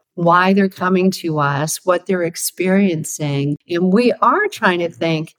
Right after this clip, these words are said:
what do we have to offer them? But before we can figure that out, we need to know why they're here.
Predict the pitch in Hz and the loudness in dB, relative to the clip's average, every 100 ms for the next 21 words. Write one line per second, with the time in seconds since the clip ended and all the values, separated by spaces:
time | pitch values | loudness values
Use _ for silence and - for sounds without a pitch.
0 | - 202 208 208 190 180 196 185 165 165 | 0 2 2 0 0 2 2 2 -2 -2
1 | - - - 175 226 240 175 165 143 139 | -6 -8 -4 -2 -2 -2 -2 0 -2 -2
2 | 139 147 160 165 165 196 - 233 262 233 | -2 -4 -2 -4 0 -2 0 2 2 2
3 | 202 180 170 170 165 156 156 170 202 156 | 0 -2 -2 -4 0 0 0 2 2 0
4 | - 175 185 185 170 165 160 156 151 151 | -4 -2 0 2 0 -2 -4 -2 -4 -4
5 | 160 147 151 151 151 151 143 139 - - | -2 0 0 -2 -4 -4 -4 -6 -8 -6
6 | 156 139 53 - | -4 -4 -6 -12